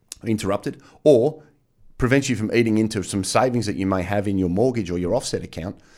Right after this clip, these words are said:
that you then have to replace with after-tax income. So it can take you a lot longer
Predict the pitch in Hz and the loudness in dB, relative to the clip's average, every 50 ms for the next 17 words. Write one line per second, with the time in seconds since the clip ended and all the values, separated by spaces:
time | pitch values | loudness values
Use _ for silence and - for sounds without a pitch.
0 | - _ _ - 123 95 107 98 101 117 113 107 104 113 110 - - 104 92 90 | -20 _ _ -6 -6 -4 -2 0 0 2 0 0 -2 -4 -6 -6 -6 -6 -6 -6
1 | 82 - - 117 127 139 - - - - - - _ _ _ _ _ - 120 113 | -6 -4 -4 -4 -2 -4 -6 -8 -10 -12 -14 -16 _ _ _ _ _ -4 -2 -2
2 | - - - - 95 104 107 - - 92 - - 92 - - - 92 95 95 - | -2 -4 -8 -6 -6 -6 -6 -8 -12 -12 -8 -8 -8 -8 -6 -6 -6 -6 -6 -8
3 | 87 82 - - 104 87 - - 92 - 113 107 - - 123 110 101 98 107 110 | -12 -12 -8 -6 -6 -6 -6 -6 -6 -4 -6 -6 -4 -4 -4 -2 -2 0 -2 -2
4 | - - - 90 92 101 110 110 110 101 78 62 107 | -2 -2 -4 -2 -2 -2 -2 -4 -6 -6 -8 -8 -10